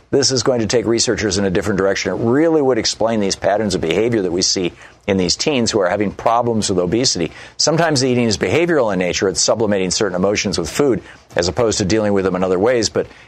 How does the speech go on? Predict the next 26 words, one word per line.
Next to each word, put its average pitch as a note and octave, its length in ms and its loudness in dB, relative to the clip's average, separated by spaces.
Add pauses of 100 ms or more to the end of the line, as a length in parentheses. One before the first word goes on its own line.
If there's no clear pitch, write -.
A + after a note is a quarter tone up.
it G#2+ 80 2
would A#2+ 120 2
explain D#3 440 0
the C#3+ 100 2
rise A#2 440 2
in G2+ 40 0
obesity G2+ 500 0
that F2 100 -2
we've F#2 120 -2
been F2+ 140 -2
seeing A2 540 0
over F#2+ 200 0
the F2 80 -2
past G2+ 400 -2
many F2+ 380 -2
years." E2+ 480 -2 (540)
So B2 180 2
in A#2 140 2
other C#3 100 2
words, A2+ 140 2
up D#3+ 180 0
until D#3 340 2
this A#2 220 0
study, C3 540 0 (280)
the A#2 180 2
assumption G#2+ 800 0